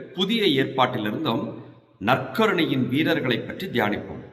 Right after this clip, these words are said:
முதலில் பழைய ஏற்பாடு. பழைய ஏற்பாட்டில் தொடக்க நூல் புத்தகம் பதினான்காவது அதிகாரம் ஒன்று முதல் இருபது வரை உள்ள வசனங்கள். அங்கு பார்த்தோம் என்றால், ஆபிராமும்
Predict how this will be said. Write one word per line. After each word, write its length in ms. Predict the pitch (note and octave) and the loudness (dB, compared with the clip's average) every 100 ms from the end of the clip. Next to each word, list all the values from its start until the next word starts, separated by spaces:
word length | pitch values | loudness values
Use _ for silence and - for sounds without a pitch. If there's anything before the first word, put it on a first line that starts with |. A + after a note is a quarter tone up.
| - | -12
முதலில் 800 | F#3+ A3+ G3+ B2 D3 - - - | -4 2 4 4 2 -2 -8 -4
பழைய 340 | E3 E3 E3 D3 | 2 4 4 4
ஏற்பாடு. 500 | B2+ A#2+ G#2 F2+ - - - - _ _ _ _ _ _ _ | 2 2 2 0 -2 -10 -16 -20 _ _ _ _ _ _ _
பழைய 560 | C3+ F#3+ C4 B3+ D#3 | 2 4 4 4 4
ஏற்பாட்டில் 880 | D3 - C3 - E3 G#2 E3+ - - - - | 2 4 2 4 0 0 0 -2 -8 -16 -4
தொடக்க 380 | D3+ - A#3+ A#3+ | 4 4 4 2
நூல் 220 | A3 E3 | 2 0
புத்தகம் 840 | C3 - C3 A#2+ C#3+ A2 - - - | 0 -4 -4 0 0 0 -4 -8 -2
பதினான்காவது 720 | C3 D#3+ D3 F3+ F3 D3+ C3+ | 2 8 8 8 6 4 4
அதிகாரம் 640 | B2+ A#2 A2+ G#2+ G2 A#2+ | 0 2 2 2 -2 -2
ஒன்று 300 | E3 A3+ A3 | 0 2 2
முதல் 380 | D3+ B2+ E3+ C3 | 0 2 0 0
இருபது 360 | C#3 G3 F3+ | 0 0 0
வரை 220 | B2+ A#2 F#3 | 0 0 0
உள்ள 220 | B2+ A#2 | -2 -2
வசனங்கள். 760 | G2 G2 B2 G2 F2+ - - - - - | -4 -2 -2 -2 -4 -8 -14 -20 -20 -12
அங்கு 340 | - F3+ G3+ G3 | -2 0 0 4
பார்த்தோம் 440 | E3 D#3 - C3+ | 6 6 6 0
என்றால், 680 | A2+ G#2 D3 A#2+ B2 G3 - - - - - F2+ | 0 2 4 4 4 -2 -10 -16 -18 -20 -12 -2
ஆபிராமும் 1080 | A#2+ G#3 A#3 F#3 A#2+ G2+ F#2 F2+ A#2 A3 | 2 4 4 6 6 4 -2 -6 -6 -6